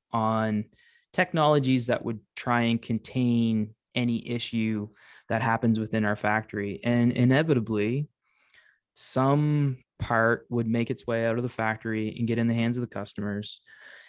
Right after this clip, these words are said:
And that's, it just causes, you know, a whole lot of, uh, risk, and it's, it's, it's wildly expensive.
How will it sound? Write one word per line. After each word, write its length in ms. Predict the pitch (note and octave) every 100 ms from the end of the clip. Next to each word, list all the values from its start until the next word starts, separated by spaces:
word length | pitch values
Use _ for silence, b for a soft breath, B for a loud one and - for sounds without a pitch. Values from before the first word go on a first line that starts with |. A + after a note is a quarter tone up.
| B B -
And 120 | E3
that's, 420 | G3+ G#3 - -
it 100 | E3+
just 240 | E3 F3+ -
causes, 600 | E3 D#3 D3 D3 C3 - B B B B _
you 140 | C3+
know, 200 | C3 B2+
a 40 | A#2+
whole 500 | - D#3 D3 D3+ C#3
lot 300 | C3 B2 B2
of, 240 | A#2+ A#2 - _ _
uh, 500 | A#2+ A#2 A2+ A2+ G#2+ -
risk, 380 | C#3+ E3 D#3 -
and 120 | C3
it's, 260 | A#2+ - -
it's, 280 | - A#2 -
it's 260 | - A#2+ - - _ -
wildly 540 | C3 C3+ C#3+ C#3+ B2
expensive. 680 | A2+ - A#2 A#2 A#2 A2+